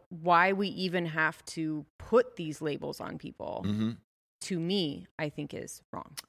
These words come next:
Speaker 1: But
Speaker 2: So with the A, there is now a fight over the A.
Speaker 1: 'Kay.
Speaker 2: Uh, in the, the gay community. Uh, the A,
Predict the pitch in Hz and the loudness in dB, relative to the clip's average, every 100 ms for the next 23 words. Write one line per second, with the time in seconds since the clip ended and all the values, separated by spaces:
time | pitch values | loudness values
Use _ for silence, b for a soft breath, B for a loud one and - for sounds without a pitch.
0 | - - 139 104 92 117 110 120 - 117 | -6 6 8 10 8 4 4 2 4 6
1 | 101 90 90 90 98 98 95 - - 95 | 8 6 6 4 4 4 2 2 4 4
2 | - - 82 78 80 67 53 53 _ _ | 4 2 4 2 2 2 2 -2 _ _
3 | _ - 143 - 71 69 67 80 76 76 | _ -4 -2 0 0 0 0 -2 0 2
4 | 73 71 69 76 71 - 76 - 85 92 | 2 0 -2 -4 -2 2 0 0 -2 0
5 | 101 104 101 _ B B B B - 82 | 2 0 -2 _ B B B B 4 6
6 | 82 80 90 - 107 120 147 | 6 4 2 6 8 8 4